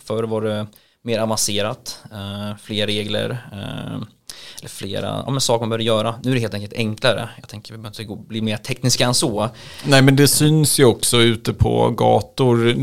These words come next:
Speaker 2: Man behöver inte vara så gammal för att se skillnad. Jag tänker nu är det ju väldigt många gamla, inte avställda personbilar, men som kanske, eh, rullade just som personbil tidigare.
Speaker 1: Mm.
Speaker 2: Eh, och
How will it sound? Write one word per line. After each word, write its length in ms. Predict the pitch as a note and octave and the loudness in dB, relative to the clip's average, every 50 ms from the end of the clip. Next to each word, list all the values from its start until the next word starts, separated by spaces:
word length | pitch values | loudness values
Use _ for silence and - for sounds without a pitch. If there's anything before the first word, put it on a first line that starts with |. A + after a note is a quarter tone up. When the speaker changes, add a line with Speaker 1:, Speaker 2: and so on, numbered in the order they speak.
| C3 | -2
Speaker 2:
Man 200 | B2+ B2+ B2 A#2+ | 0 2 2 6
behöver 220 | A#2+ B2 B2 B2 C#3 | 6 6 6 6 4
inte 160 | C3+ B2+ A#2+ | 2 2 2
vara 240 | G#2 A2 B2 C3 B2+ | 4 4 4 4 4
så 160 | - - C3 | 2 0 0
gammal 480 | A#2 B2 A2+ G#2+ G#2+ G#2+ G#2+ A2 A2 G#2+ | 2 4 4 4 4 2 0 0 0 -2
för 180 | - - A#2 | -4 -6 -4
att 80 | A2+ G#2+ | -2 -2
se 280 | - - A2+ A2+ A2+ | 0 0 0 0 -2
skillnad. 640 | G#2+ - - B2 A2+ A#2 A#2+ A#2+ B2+ B2+ A#2+ A2+ G#2+ | -2 -2 -4 -2 -2 0 0 2 4 2 2 2 0
Jag 100 | A2+ G#2+ | -4 -4
tänker 240 | - A2+ G#2+ B2 A2+ | -4 -4 -4 -2 -2
nu 220 | A#2 A#2+ A#2+ A#2+ | -2 0 0 0
är 40 | A#2+ | 0
det 60 | A#2 | 0
ju 60 | A#2 | 0
väldigt 380 | A2 A#2 A2+ A2+ A2 A2+ A2 - | 2 2 0 2 0 -4 -4 -4
många 440 | A#2 A#2 A#2 A#2 A#2 A#2 A#2 A#2 A2+ | -4 -4 -2 -2 -2 -2 -2 -2 -4
gamla, 800 | A#2 A2+ A#2 - A1+ A1+ A1+ A#1 A#1 A#1 A#1 A#1 A#1 - A2+ - _ | -2 -2 -2 -2 -2 -4 -4 -2 -2 0 0 0 0 -2 -4 -8 _
inte 280 | - B2 A#2+ A2+ - A#2+ | -8 -6 -6 -4 -2 -2
avställda 720 | B2+ C#3+ B2+ G#2+ - - - - C#3+ C#3+ D3 D3 D3 C#3 | 0 2 0 0 0 -2 -2 -2 -2 -2 -2 -4 -6 -6
personbilar, 560 | - C#3+ - - A#2+ A2 G2+ A2+ A2+ A2+ A2+ | -4 -4 -4 -4 -4 -4 -4 -4 -4 -4 -4
men 160 | A2+ A#2 B2 | -4 -4 -4
som 180 | A#2+ A#2+ A#2+ G#2+ | -4 -4 -4 -6
kanske, 540 | - G#2+ G#2+ G#2+ - - - - - A2 G#2 - - - - - - - - - _ _ - | -6 -6 -6 -6 -6 -4 -4 -2 -4 -4 -6 -8 -14 -18 -18 -18 -20 -20 -20 -20 _ _ -8
eh, 380 | C3+ A#2 A2+ A2 A2 G#2+ A2 A#2 | -4 -4 -2 -2 -2 -2 -2 -2
rullade 460 | A2 A2+ A2+ G#2+ A2 A2+ A#2 A#2+ B2+ | -2 -2 -2 2 2 2 2 2 0
just 220 | A#2 G#2+ G#2+ - | 0 0 -2 -2
som 160 | - A#2 A2 | -4 -4 -4
personbil 720 | G#2 - A2 - A2+ A2+ A#2 A2+ A2+ B2+ B2+ B2 A#2 A2 A2+ | -4 -6 -6 -6 -4 -4 -4 -4 -2 -2 -2 -2 -4 -6 -8
tidigare. 800 | - - A#2 A2 A2+ A2+ A2 A#2 A2+ A2+ A2+ A2 A2 A2+ A#2+ A#2+ - | -8 -8 -6 -6 -6 -6 -2 -2 -2 0 0 -2 -2 -4 -4 -4 -2
Speaker 1:
Mm. 180 | A#2+ A#2+ A2+ A2+ | 0 0 0 0
Speaker 2:
Eh, 380 | A#2 A2+ A2+ A2+ A2 A2 A2+ | -2 -4 -4 -4 -6 -6 -6
och 540 | A2 - - - A2+ A2+ - _ _ - - | -8 -8 -8 -8 -8 -8 -8 _ _ -14 -12